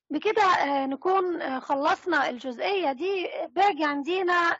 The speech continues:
الجزئية اللي هامة جدا وهي ال-، أو اللي احنا يعني، آه، مهمة للتيتشرز في العملية التعليمية. أنا هختار أي جروب هنشئها لتلاميذي،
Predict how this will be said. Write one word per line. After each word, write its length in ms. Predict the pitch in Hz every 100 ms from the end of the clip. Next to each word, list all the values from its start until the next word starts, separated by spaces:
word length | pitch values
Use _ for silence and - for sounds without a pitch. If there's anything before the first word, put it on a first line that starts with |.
| -
الجزئية 920 | 302 311 294 262 - 240 240 269 370
اللي 160 | 349 285
هامة 360 | 302 349 311 240
جدا 560 | 311 269 320 330 330 320 _ _ _ _
وهي 520 | 254 277 254 349 349 339 330 330 - 269
ال-، 300 | 254 247 247 247 247 - -
أو 120 | 269
اللي 120 | 262
احنا 240 | 302 302 269
يعني، 460 | 262 262 262 254 -
آه، 680 | 262 254 240 240 240 240 247 359
مهمة 640 | 269 302 349 320 277 254 -
للتيتشرز 840 | 254 254 - 381 - 359 330 311 _ _ _ _
في 340 | - 330 320 262
العملية 460 | 240 254 285 339
التعليمية. 760 | 285 - 240 233 240 320 349 330 - 359
أنا 240 | 339 277
هختار 440 | - - 320 330
أي 560 | 220 - 330 302 254 247 240 240 240
جروب 440 | 214 262 330 269
هنشئها 600 | 247 247 - - 254 240
لتلاميذي، 880 | 240 262 285 254 277 339 302 349 339